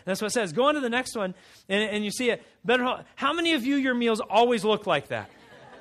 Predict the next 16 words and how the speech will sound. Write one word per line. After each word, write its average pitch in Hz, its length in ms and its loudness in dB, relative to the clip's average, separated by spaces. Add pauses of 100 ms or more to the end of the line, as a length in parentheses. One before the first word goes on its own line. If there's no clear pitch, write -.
(2250)
Never, 240 580 2
you 233 200 0
know, 214 240 2
there, 226 220 2
there's 220 220 0
never 247 260 2
mac 247 220 2
and 240 100 -4
cheese 233 320 -2
on 208 200 2
the 196 60 -4
plate, 190 420 2
you 196 120 -2
know, 185 200 0
there's 190 200 -4
never, 208 260 0